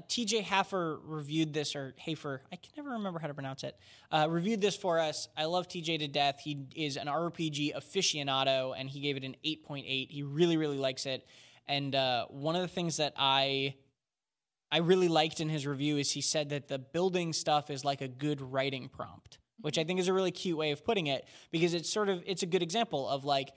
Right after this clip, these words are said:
it's, it's not complete freedom, but it's also not restricting you in a way that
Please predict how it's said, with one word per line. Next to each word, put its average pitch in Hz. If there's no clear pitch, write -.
it's, -
it's 180
not 185
complete 226
freedom, 160
but 160
it's 156
also 175
not 156
restricting 156
you 139
in 139
a 143
way 143
that 135